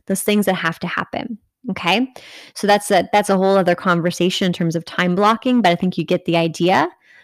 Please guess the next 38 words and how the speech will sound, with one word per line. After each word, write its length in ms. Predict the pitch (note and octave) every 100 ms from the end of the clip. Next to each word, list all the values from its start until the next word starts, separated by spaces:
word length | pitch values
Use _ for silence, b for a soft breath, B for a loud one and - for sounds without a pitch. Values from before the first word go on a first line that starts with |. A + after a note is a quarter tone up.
| b -
Most 340 | F#3+ G#3 A#3+
importantly, 480 | C4 A3+ G#3+ G#3 G3
I 60 | E3+
wanna 280 | F3+ G3+
know 180 | G#3+ G3
that 100 | F#3+
if 160 | F3+ -
you 80 | E3
did 260 | - F3
this 160 | F3+ -
exercise 580 | F3 F3 - F3 E3 E3+
to 140 | - F3
reaffirm 800 | E3 E3+ G3 A3+ - F#3 F3+ F3+
and 240 | - F3+ D#3+
reconnect 600 | F3+ F#3 G#3+ F3 E3+ -
your, 240 | E3 E3+ -
to 160 | - G3+
your 200 | F#3 E3+
why, 640 | D#3+ E3+ E3+ F3 - - - B B B B -
not 360 | G3+ G3 A3
just 380 | B3 A#3 - _
for 580 | G3 F#3 F#3 F3+ F3+ F3
the 180 | - F#3+
year, 500 | D#3+ E3+ E3+ G#3 A#3+
but, 280 | G#3+ E3 F3
like, 160 | F3+
really 440 | E3+ E3 F3+ G3+ A3+
bringing 360 | E3+ F#3 F#3+
it 120 | F3+ -
to 120 | F3+
life. 240 | F3+ F3
If 180 | F#3 E3+
your 300 | F3+ G#3+ C#4
results 600 | C#4 A#3+ - E3+ F3+ A3
are 140 | - F3+
not 260 | F3 E3+
what 160 | F#3 F#3+
they, 160 | F3